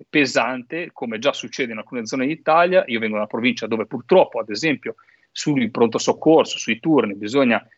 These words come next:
diciamo, riuscire a gestirla perché possono mancare dei turni. Ecco,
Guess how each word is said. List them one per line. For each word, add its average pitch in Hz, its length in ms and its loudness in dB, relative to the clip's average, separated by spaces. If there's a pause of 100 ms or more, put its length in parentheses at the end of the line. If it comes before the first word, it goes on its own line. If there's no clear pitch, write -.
diciamo, 117 580 0 (160)
riuscire 120 380 -2
a 127 40 4
gestirla 120 460 -2
perché - 460 -4
possono 147 400 0
mancare 120 460 0
dei 226 180 -12
turni. 131 340 -10
Ecco, - 280 -10